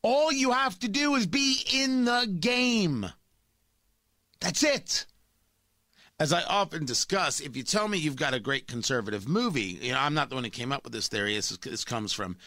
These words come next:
from Kevin McKeever. If you tell me you have a great conservative movie, what you're telling me is your movie sucks. 'Cause a movie is not great because it's conservative. It's great because it's great,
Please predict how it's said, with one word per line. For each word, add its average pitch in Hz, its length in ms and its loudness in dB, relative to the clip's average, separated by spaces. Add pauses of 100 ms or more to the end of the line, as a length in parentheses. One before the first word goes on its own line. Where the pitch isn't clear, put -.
(160)
from 120 200 -4
Kevin 131 340 0
McKeever. - 500 -4 (1040)
If 175 160 0
you 190 100 0
tell 233 320 2
me 262 120 4
you 220 220 2
have 196 120 2
a 185 60 2
great 165 300 0
conservative 147 600 -2
movie, 110 340 -2
what 110 200 -8
you're 117 80 -8
telling 151 260 -2
me 131 140 0
is 113 160 0
your 120 80 -2
movie 113 280 0
sucks. - 600 -4 (920)
'Cause 165 160 0
a 175 60 2
movie 262 300 2
is 214 200 2
not 190 280 2
great 247 560 -2
because 202 420 0
it's 208 180 -4
conservative. 214 720 0
It's 196 140 -2
great 180 280 0
because 170 380 0
it's 160 160 -2
great, 185 540 0